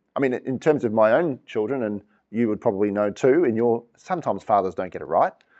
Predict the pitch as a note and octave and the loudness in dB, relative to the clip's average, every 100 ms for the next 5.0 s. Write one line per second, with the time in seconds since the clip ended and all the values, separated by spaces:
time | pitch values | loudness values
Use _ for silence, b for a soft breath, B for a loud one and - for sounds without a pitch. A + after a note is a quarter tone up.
0 | b b b - F#3 G#3+ B2+ G#2+ F#2+ G2 | b b b 4 4 2 -4 -6 -4 -2
1 | D#3+ F#3 _ - D#3+ A3 F#3+ D3+ C#3+ A#2+ | -2 -8 _ -10 0 2 4 0 -2 0
2 | E3+ F#3 - A2+ E2+ D2 - _ _ _ | 0 0 -6 -8 -6 -12 -16 _ _ _
3 | _ - G2 C3 C3 - D#3+ E3 C3+ C#3+ | _ -10 -4 -4 -4 -6 -6 -2 0 0
4 | A#2+ A2+ C#3 F#3 - A#2+ G2+ G2 F#2+ | -2 -6 -4 -4 -4 -2 2 2 0